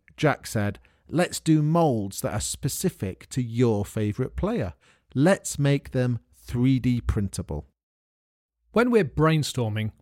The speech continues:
Speaker 2: we also try to build on other people's ideas. In the role play, Rich said, "And building on that, we could get player moulds for pets too."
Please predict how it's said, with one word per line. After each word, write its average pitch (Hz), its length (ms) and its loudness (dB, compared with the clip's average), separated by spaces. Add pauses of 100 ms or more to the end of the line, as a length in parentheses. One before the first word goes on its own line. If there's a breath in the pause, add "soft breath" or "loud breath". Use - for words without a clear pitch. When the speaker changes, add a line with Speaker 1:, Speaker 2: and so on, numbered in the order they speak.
Speaker 2:
we 156 140 4
also 196 380 2
try 165 320 2
to 147 140 -2
build 180 320 4
on 147 240 0
other 180 200 2
people's 139 440 0
ideas. 117 680 0 (760)
In 170 120 4
the 165 80 4
role 214 240 4
play, 113 380 -2 (120)
Rich 170 260 0
said, 143 280 0 (480)
"And 165 360 0
building 247 340 2
on 98 160 -6
that, - 360 -10 (300)
we 196 100 6
could 190 180 2
get - 280 0
player 247 260 4
moulds 131 340 0
for - 140 0
pets - 520 -2
too." 160 440 -2